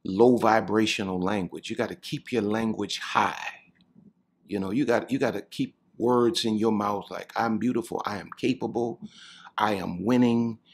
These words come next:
You know, you, you, you just gotta keep your language up. Letter B, you gotta always be prepared. Stay prepared. Don't go if you're not prepared.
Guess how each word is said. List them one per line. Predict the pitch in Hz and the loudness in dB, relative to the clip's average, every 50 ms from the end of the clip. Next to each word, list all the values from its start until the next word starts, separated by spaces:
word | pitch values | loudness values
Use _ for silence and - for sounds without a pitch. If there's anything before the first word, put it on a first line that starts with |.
| - - - - _ - - - | -20 -20 -20 -20 _ -20 -12 -6
You | - 123 113 | -2 0 0
know, | 104 101 98 101 101 101 101 98 98 - | 0 0 0 0 0 0 0 -2 -4 -4
you, | 123 139 131 - | -4 -4 -4 -4
you, | 131 143 - | -4 -4 -4
you | - 120 | -6 -8
just | - - 120 107 - | -6 -4 -4 -2 0
gotta | 123 117 113 110 | 0 0 0 -2
keep | - - - - 156 - - - | -6 -8 -8 -8 -8 -8 -6 -2
your | 127 113 | 0 0
language | 104 104 104 107 110 110 107 - 104 101 87 104 | 2 2 2 2 2 0 0 0 -2 -2 -2 -2
up. | 95 - - - | -4 -4 -6 -8
Letter | 101 90 87 92 98 107 | -10 -10 -8 -6 -4 -4
B, | 107 104 110 180 185 143 98 - _ _ _ - 107 - | 0 2 4 4 4 2 -2 -6 _ _ _ -18 -14 -8
you | - 117 | -4 -2
gotta | 107 113 107 104 101 | 0 0 0 0 0
always | - - 110 113 113 113 110 113 110 107 104 | -2 0 2 2 2 2 4 2 2 0 -2
be | - - 110 104 | -4 -4 -4 -4
prepared. | - - 107 - - 107 98 98 90 85 - - | -4 -6 -10 -8 -6 -6 -4 -4 -4 -6 -8 -8
Stay | - - - 120 120 117 | -8 -4 -2 0 0 0
prepared. | 117 - - 143 - 127 113 104 95 87 | 0 -2 -6 -4 -2 -2 -2 -2 -2 -4
Don't | - 110 113 127 123 - | -4 -2 -2 0 2 4
go | 143 160 147 | 4 6 6
if | 120 - - | 4 2 -2
you're | 107 104 | -4 -4
not | 101 98 - - | -4 -4 -6 -8
prepared. | - - - - - - - - - - - | -12 -14 -10 -8 -8 -8 -8 -12 -18 -20 -20